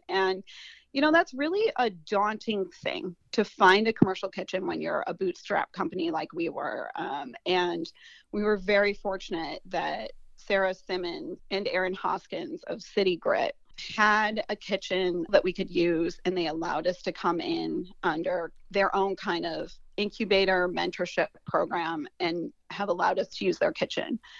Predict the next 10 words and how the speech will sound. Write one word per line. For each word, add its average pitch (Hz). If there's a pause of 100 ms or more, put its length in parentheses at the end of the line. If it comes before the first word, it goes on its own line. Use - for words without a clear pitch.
(360)
We 196
were 196
able 190 (140)
to 185
work 190
towards 185
getting -
our 113
wholesale 185
license. 220